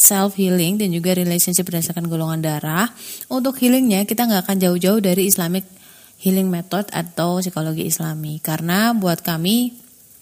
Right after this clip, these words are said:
buat saya sih pribadi sebenarnya, tidak akan ada yang lebih menyembuhkan kecuali Allah, termasuk masalah hati. Apapun itu, apalagi hati ya. Hati itu kan benar-benar yang langsung terkonek sama Allah. So,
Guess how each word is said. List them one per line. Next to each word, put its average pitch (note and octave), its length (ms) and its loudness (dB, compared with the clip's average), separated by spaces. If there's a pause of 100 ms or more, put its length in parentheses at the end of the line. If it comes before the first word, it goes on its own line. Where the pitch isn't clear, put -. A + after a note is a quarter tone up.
(500)
buat F3+ 160 2
saya E3+ 320 2
sih F3 160 0
pribadi D#3+ 400 2
sebenarnya, E3 560 4 (720)
tidak A3 320 6
akan A3+ 320 2
ada A#3+ 80 4
yang A#3+ 240 6
lebih G#3 240 4
menyembuhkan G#3+ 560 2
kecuali G3 400 0
Allah, F3+ 320 0
termasuk F3+ 480 -2
masalah E3+ 320 0
hati. E3 480 -8 (160)
Apapun E3+ 400 -2
itu, E3 160 -4
apalagi F#3 400 0
hati F#3+ 400 -2
ya. E3 240 -2
Hati D#3+ 240 -6
itu D#3+ 80 -8
kan F#3+ 160 -2
benar-benar D#3+ 640 -2
yang D#3+ 320 0
langsung D#3+ 400 -2
terkonek D#3+ 480 -4
sama D#3+ 320 0
Allah. D#3+ 320 -4 (580)
So, F#3+ 160 4